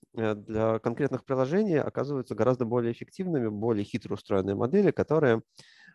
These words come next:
э, дополнительно что-то предполагают про, э, структуру данных. То есть вот, вот в этой вот модели, э, в ней нет никаких, э, никакой,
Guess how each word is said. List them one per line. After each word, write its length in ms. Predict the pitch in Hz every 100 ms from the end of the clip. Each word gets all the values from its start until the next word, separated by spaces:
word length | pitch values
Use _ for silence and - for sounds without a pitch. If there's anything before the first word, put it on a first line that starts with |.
| _
э, 240 | 110 107 104
дополнительно 500 | 113 117 117 156 117
что-то 260 | - 139 107
предполагают 720 | 110 - 98 98 123 113 - -
про, 380 | 98 104 104 104 _ _ _ _ _ _ _ _ _ _
э, 360 | 117 95 95 104
структуру 420 | - 104 120 104
данных. 420 | 98 95 - - -
То 60 |
есть 140 | - -
вот, 160 | 101 _
вот 140 | 104
в 40 | 131
этой 200 | 117 110
вот 160 | 113
модели, 420 | 127 139 202 226 151
э, 800 | - _ _ - - - _ 113
в 280 | 110 101 110
ней 200 | 156 120
нет 280 | 120 139
никаких, 720 | 113 101 107 - 113 113 - - -
э, 40 | 104
никакой, 1160 | 101 107 104 98 101 101 98 98 - 104 101